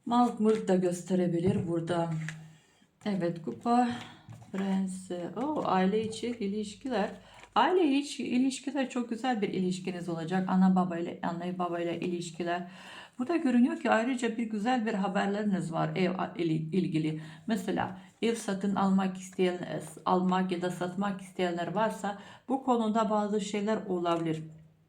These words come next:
Bir haberler ya da mesela bir yerde başvuru yapıyorsun olabilir mesela. Ev sat-, almak ya da satmak istiyorsun. Mesela emlakçıya başvuru, ne bileyim nerede o, bu işleri bilmediğim için ama burada bir başlangıç var bu konuda ilgili. Evet, e,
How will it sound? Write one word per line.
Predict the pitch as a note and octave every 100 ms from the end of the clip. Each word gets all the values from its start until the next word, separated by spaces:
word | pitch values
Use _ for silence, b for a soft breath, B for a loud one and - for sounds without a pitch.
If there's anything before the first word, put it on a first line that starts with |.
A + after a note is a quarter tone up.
| _ _ _ _ - - -
Bir | F#3+ G3
haberler | F#3+ F#3 F#3 F#3+ G3+
ya | G#3+ F3 E3
da | F3
mesela | F3+ - F#3 F#3
bir | F#3
yerde | F#3+ F#3 F3 D#3
başvuru | E3 E3 - F3 F3
yapıyorsun | D#3+ D#3 E3 E3 E3 D#3+
olabilir | D#3 D3+ C#3+ D3 F3+
mesela. | - - F#3 -
Ev | F3
sat-, | - D#3+ D#3+ D#3
almak | D#3 D3+ D#3 -
ya | D3
da | D#3
satmak | - D#3 E3 E3+ D#3
istiyorsun. | - - - - G3+ B B B B B B
Mesela | - D#3 -
emlakçıya | D#3+ D#3+ F3+ D#3+ E3 D3
başvuru, | D3 - D#3
ne | D3+
bileyim | C#3 C#3+
nerede | D3+ D3
o, | D3 C#3+ - B B B
bu | F3+
işleri | F3+ - E3 D#3
bilmediğim | D#3+ D3+ D3 D3 D3+
için | G3 -
ama | A3+ F3
burada | F#3 F#3 F#3
bir | F#3
başlangıç | E3+ E3 - F3+ F3+ D#3+ F3+
var | F3 D3+
bu | D3+
konuda | D#3 D3+ C#3+ C#3+
ilgili. | C3+ D#3
Evet, | F#3+ F#3+ D3+ - B B B B -
e, | E3 D#3